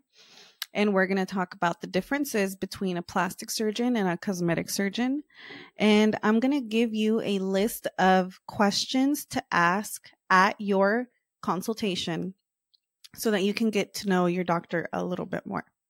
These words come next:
What is the main difference between a plastic surgeon and a cosmetic surgeon? So the answer to that question is that it's the education that they have. So, for example,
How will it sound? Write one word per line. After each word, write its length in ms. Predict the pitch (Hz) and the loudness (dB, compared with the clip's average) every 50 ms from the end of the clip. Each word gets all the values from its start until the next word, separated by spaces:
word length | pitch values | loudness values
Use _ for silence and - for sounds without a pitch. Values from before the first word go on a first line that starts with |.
| _ _ | _ _
What 260 | - 226 226 247 254 285 | -4 2 4 6 6 6
is 160 | 339 349 302 | 4 2 4
the 140 | 277 294 269 | 4 6 8
main 560 | 240 226 214 202 202 202 208 214 214 220 214 _ _ _ _ _ _ _ _ _ - 196 | 8 8 8 6 6 6 4 4 2 0 -4 _ _ _ _ _ _ _ _ _ -6 0
difference 500 | 190 208 202 - 202 185 180 185 - - | 2 2 2 2 0 -2 -2 -4 -6 -6
between 480 | - 190 - - - 190 185 180 165 | -8 -8 -8 -4 -4 -2 -2 -2 -2
a 100 | - 175 | -4 -6
plastic 480 | 175 - - 185 175 180 - - 196 - | -6 -4 -2 -2 -2 -2 -4 -8 -10 -6
surgeon 480 | - 196 180 170 175 175 170 170 165 - | -4 -2 -2 -2 -2 -2 -2 -2 -4 -6
and 220 | - 180 180 175 | -6 -4 -4 -2
a 140 | 165 165 165 | 0 -2 -2
cosmetic 580 | 160 - - - 175 175 175 165 156 - - - | -4 -6 -8 -8 -6 -4 -2 -4 -4 -4 -6 -10
surgeon? 480 | - - - - - - - 226 214 - _ _ _ - - - - - - - - - | -12 -12 -12 -12 -12 -10 -10 -10 -12 -12 _ _ _ -20 -20 -20 -20 -20 -20 -20 -20 -14
So 220 | - - 214 202 | -6 -2 0 0
the 120 | 190 202 | 0 0
answer 440 | - 202 208 220 233 - 294 262 254 | 0 0 0 0 0 0 -2 -2 -4
to 140 | 240 - 247 | -4 -4 -2
that 200 | 214 190 - - | 0 0 -2 -2
question 540 | - - 180 160 - - - - 170 165 - - - | -4 -4 -2 -2 -2 -4 -6 -4 -4 -6 -6 -8 -6
is 300 | - 175 165 165 175 170 | -4 -4 -4 -4 -6 -8
that 280 | - 175 175 180 - - | -8 -6 -6 -6 -8 -8
it's 400 | - 185 190 190 - - - - - - | -6 -6 -6 -8 -10 -14 -16 -16 -16 -12
the 360 | 202 180 208 208 208 208 - - | -4 -2 0 2 2 2 0 0
education 840 | - 190 185 - 196 - - - - 208 233 226 - - 269 262 254 | 0 0 0 -2 -6 -8 -8 -4 -2 -2 -2 -2 -2 -2 0 0 0
that 200 | 233 208 196 - | 0 -2 -2 -2
they 160 | 175 170 170 | -4 -2 -2
have. 540 | 185 156 185 185 165 147 - 170 165 185 - _ _ _ - - _ _ _ _ _ _ - | -4 -4 -4 -2 -2 0 0 -2 -4 -8 -12 _ _ _ -20 -20 _ _ _ _ _ _ -14
So, 840 | - - - - - 214 202 196 196 196 196 190 190 190 185 185 190 - | -10 -10 -6 0 4 6 8 10 10 10 10 10 8 6 6 4 2 -2
for 200 | - - 208 196 | -2 0 2 2
example, 800 | 190 180 180 - 175 160 160 170 - 135 139 143 175 208 226 | 2 0 -2 -4 -4 -4 -4 -4 -4 -4 -4 -4 -4 -6 -8